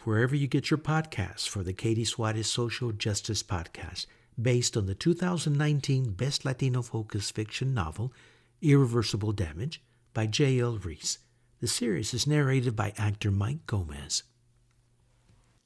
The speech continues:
An empowering story of a young woman's fight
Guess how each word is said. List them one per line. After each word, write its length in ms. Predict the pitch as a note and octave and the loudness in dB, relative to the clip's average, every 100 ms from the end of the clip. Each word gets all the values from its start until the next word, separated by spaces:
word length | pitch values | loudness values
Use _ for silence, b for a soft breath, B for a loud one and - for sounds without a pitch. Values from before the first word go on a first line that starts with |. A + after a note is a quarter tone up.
| _ _ _ _ - | _ _ _ _ -4
An 100 | G2+ | -2
empowering 760 | F#2 - D3 D3 D#3 D#3 D3+ | -2 -2 0 0 2 2 2
story 640 | C#3 - E3+ A2 F2 D#2 b b b | 2 2 0 0 -4 -10 b b b
of 140 | G2 F#2+ | -4 0
a 60 | |
young 300 | G#2 C3+ C#3+ | 2 2 2
woman's 400 | C3 B2 A#2+ G2+ | 2 2 0 -2
fight 480 | - C#3 F#2+ G2 | -4 -4 -6 -10